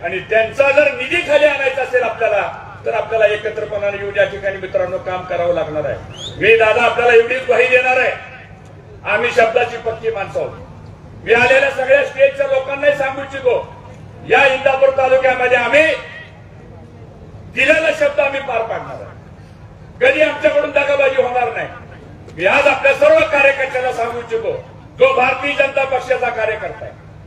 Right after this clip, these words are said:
ज्या कार्यकर्त्याची आपली नाळ गेल्या अनेक वर्षापासून जोडले गेलेली आहे, एकाही कार्यकर्त्यांनी महायुतीच्या विरोधामध्ये काम करायचं नाहीये, एकाही कार्यकर्त्यांनी करायचं नाही.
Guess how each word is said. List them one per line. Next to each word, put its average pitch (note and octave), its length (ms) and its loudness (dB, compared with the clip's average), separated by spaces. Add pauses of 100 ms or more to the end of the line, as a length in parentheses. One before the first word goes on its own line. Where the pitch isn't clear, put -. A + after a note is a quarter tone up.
(120)
ज्या C#4 120 4
कार्यकर्त्याची C#4 840 2
आपली C#4 300 -2
नाळ C4+ 320 2
गेल्या C4 240 4
अनेक D4 380 2
वर्षापासून C4 520 -2
जोडले A#3 360 0
गेलेली G#3+ 320 -2
आहे, - 400 -2 (260)
एकाही A#3 520 2
कार्यकर्त्यांनी A3+ 920 0 (920)
महायुतीच्या A3+ 600 0
विरोधामध्ये G#3+ 540 -2
काम F#3+ 240 -6
करायचं E3+ 380 -8
नाहीये, - 880 -6
एकाही C#4+ 260 2
कार्यकर्त्यांनी C4 680 -2
करायचं G3+ 420 -6
नाही. C#3+ 140 -14